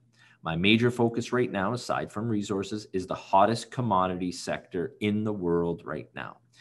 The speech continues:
I believe the carbon credit market is in its infancy. We are very early to this, and there is much more information that I'm not sharing here in this alert to you. I cannot tell you how many calls and contacts my team and I have fielded in this emerging sector.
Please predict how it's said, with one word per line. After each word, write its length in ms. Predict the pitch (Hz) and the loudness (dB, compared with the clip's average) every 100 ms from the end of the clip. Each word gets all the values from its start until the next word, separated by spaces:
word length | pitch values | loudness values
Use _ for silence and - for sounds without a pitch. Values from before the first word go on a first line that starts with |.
| - - - _ - | -20 -20 -20 _ 4
I 180 | 95 120 | 6 8
believe 420 | 143 117 104 107 | 6 6 2 0
the 80 | 104 | -6
carbon 480 | - 92 98 113 | 0 0 2 0
credit 440 | 113 - 95 101 87 | -4 -4 -2 -4 -4
market 460 | 82 82 90 82 - | -4 -4 -6 -6 -6
is 220 | 90 - - | -8 -6 -4
in 100 | 95 | -4
its 180 | 92 - - | -4 -6 -4
infancy. 640 | 104 - 78 - 64 - _ - | -2 -4 -10 -10 -14 -16 _ -6
We 120 | 90 | -4
are 160 | 78 73 82 | -4 -8 2
very 380 | 107 110 110 - | 6 6 6 2
early 320 | 95 90 82 | 0 0 -2
to 180 | - 65 | -4 -12
this, 300 | 64 - - _ _ _ 104 | -12 -14 -20 _ _ _ 0
and 120 | 110 | 4
there 140 | 110 | 6
is 160 | 104 98 | 6 2
much 420 | 101 127 151 - | 4 6 4 2
more 220 | 135 131 | 0 2
information 580 | 127 117 117 135 131 80 | 0 -2 -2 -2 -4 -4
that 120 | 78 | -4
I'm 160 | 78 82 | -4 -2
not 280 | 90 92 - | 0 -2 -2
sharing 380 | 113 123 110 | -2 -2 -4
here 300 | 80 78 73 | -6 -8 -6
in 100 | 78 | -6
this 180 | 78 - | -8 -8
alert 380 | 67 71 69 - | -8 -8 -8 -8
to 140 | 123 123 | -4 -4
you. 240 | 64 - _ _ - - - | -4 -8 _ _ -20 -12 -8
I 80 | - | 0
cannot 340 | 135 147 - | 4 4 2
tell 260 | - 135 131 | 0 4 4
you 140 | 120 | 2
how 220 | 110 113 | 2 0
many 200 | 123 120 | 0 0
calls 460 | 113 - 101 101 107 | -2 2 4 4 0
and 100 | 101 | -6
contacts 560 | - 92 90 90 - | -4 -4 -2 -4 -6
my 200 | 98 95 | -6 -6
team 340 | 98 - 101 95 | -6 -6 -4 -2
and 80 | 90 | -2
I 160 | 82 | -2
have 120 | 85 - | -4 -4
fielded 360 | 87 87 80 | -2 -2 -4
in 120 | 85 | -4
this 160 | 82 - | -6 -6
emerging 380 | 82 76 80 80 | -6 -6 -8 -8
sector. 440 | - 82 - - | -8 -8 -10 -20